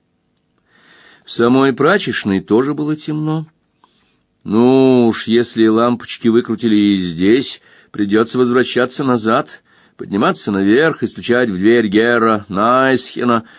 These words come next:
до тех пор, пока он не соизволит её открыть. Уж тогда она выскажет ему всё. И про сломанные замки на парадной задней двери,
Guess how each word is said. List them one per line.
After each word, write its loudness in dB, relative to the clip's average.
до -2
тех 0
пор, 0
пока -4
он 2
не 2
соизволит 0
её 0
открыть. -4
Уж -10
тогда -2
она -4
выскажет -4
ему -8
всё. -2
И -2
про -2
сломанные -2
замки -6
на -6
парадной -8
задней -8
двери, -4